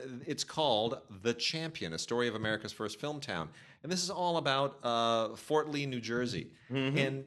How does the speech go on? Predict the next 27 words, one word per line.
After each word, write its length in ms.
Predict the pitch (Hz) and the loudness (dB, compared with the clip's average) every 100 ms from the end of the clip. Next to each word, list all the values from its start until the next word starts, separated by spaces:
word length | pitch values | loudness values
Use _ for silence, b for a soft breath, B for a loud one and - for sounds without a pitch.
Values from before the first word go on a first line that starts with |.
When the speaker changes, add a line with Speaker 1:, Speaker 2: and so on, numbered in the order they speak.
| - | -4
Speaker 1:
there's 280 | 143 143 139 - | 0 0 -2 -2
only 240 | 165 247 | -2 0
been 280 | 190 156 123 | -2 -2 0
one 220 | 131 139 | 0 0
documentary 580 | 131 120 117 117 101 95 | 2 0 0 -2 0 0
previously 500 | 87 98 87 82 92 | -2 -2 -2 -4 -6
that 120 | 82 | -4
dealt 180 | 87 87 | -2 -2
with 120 | 87 | -4
Fort 280 | - 95 85 | -8 -6 -4
Lee, 300 | 90 85 85 | -4 -4 -4
which 460 | 87 98 90 - - | -8 -8 -6 -10 -10
just, 300 | 107 - 107 | -10 -8 -10
it's, 300 | - - - | -12 -12 -12
I 40 | 95 | -8
mean, 160 | 90 | -6
that 120 | 92 | -6
came 140 | 87 92 | -6 -6
out 120 | 82 | -6
from 140 | 90 85 | -8 -8
Image, 440 | 90 87 82 - - | -6 -4 -6 -10 -14
gotta 200 | 107 104 | -18 -14
be, 80 | |
like, 220 | 85 80 - | -12 -14 -10
fifteen 420 | 104 - 98 87 | -10 -8 -10 -6
years 240 | 87 87 | -4 -4
ago. 300 | 87 78 - | -6 -8 -8